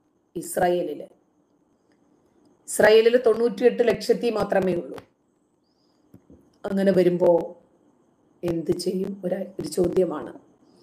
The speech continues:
ഇസ്രായേലിലുള്ള മുഴുവൻ ജനസംഖ്യയുടെ ഇരട്ടി വരും ഇസ്ര-, ഇറാനിലുള്ള സൈനികർ. പക്ഷെ ഒന്ന് ആലോചിച്ച് നോക്കിയേ, അവര് പേടിച്ചോടിയിട്ടില്ല.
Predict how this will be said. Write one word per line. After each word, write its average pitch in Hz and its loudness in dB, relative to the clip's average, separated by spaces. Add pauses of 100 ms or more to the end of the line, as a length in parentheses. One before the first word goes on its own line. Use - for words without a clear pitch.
(600)
ഇസ്രായേലിലുള്ള 247 6
മുഴുവൻ 247 0
ജനസംഖ്യയുടെ 247 2 (200)
ഇരട്ടി 220 0
വരും 214 2
ഇസ്ര-, 214 -2
ഇറാനിലുള്ള 208 -2
സൈനികർ. 185 -4 (420)
പക്ഷെ 233 -6
ഒന്ന് 196 -6
ആലോചിച്ച് 175 -6
നോക്കിയേ, 180 -12
അവര് 202 -4 (200)
പേടിച്ചോടിയിട്ടില്ല. 180 -8